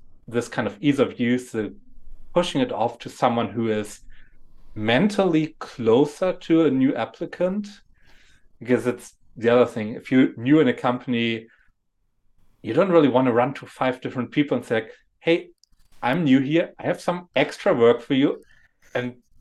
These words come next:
oh, you're looking at me like, "You're already killing me for bringing you that stupid work here." So that's the other thing, which making it easy to push it off.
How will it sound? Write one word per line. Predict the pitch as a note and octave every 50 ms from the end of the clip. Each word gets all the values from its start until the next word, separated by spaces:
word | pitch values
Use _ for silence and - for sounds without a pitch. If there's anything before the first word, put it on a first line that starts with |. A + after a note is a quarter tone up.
| - - - - _ - - _ -
oh, | C#3
you're | D#3+ D#3+ D3 D3 B2+ B2 C#3+
looking | F3+ F#3 G#3+ F3 E3
at | D3+ C#3+ -
me | C#3 C3+ C3+ B2+ A#2+
like, | B2 - - _ _ _ _ _ _ _ - _ _
"You're | B2 A#2+ A2+ B2+ D#3 E3+ F3
already | D#3+ C#3+ C3+ C3+ C3 C3 - -
killing | D3+ C#3+ C#3+ C3 B2+ A#2
me | G#2+ G#2+ A2+
for | A2 - _ - A#2 A2 A2 G#2+ G#2 - - - _ _ _
bringing | - A#2+ A#2+ B2 B2 A#2+
you | A#2 A2+
that | G#2+ G#2 G2+ - -
stupid | - - - A2 G#2 B2+ G#2+ G2 G2 G2
work | G2+ G#2+ G#2
here." | - - A#2+ A2 A#2+ B2+ B2 - _ _ _ - - - - _ _ _ _ _ _ _ _ _ _ -
So | A#2+ A2+ A2+ A2 A2 A2 A#2 B2 B2+
that's | B2+ B2 B2+ -
the | - D3 C3+
other | C3 C3 A#2+ A#2 - -
thing, | A2 G#2+ A2 A#2 B2 A#2 - F#3 - _ _ _ _ _ _ - _ _
which | C3 A#2+ A2 - -
making | B2 A#2+ A#2+ - C#3 A2+
it | - -
easy | B2+ B2 A2+ A2+ A2 A2 -
to | A2+ A2 A2 - - -
push | A2+ - -
it | A#2+
off. | A#2+ G#2+ G#2+ A#2 A#2+ -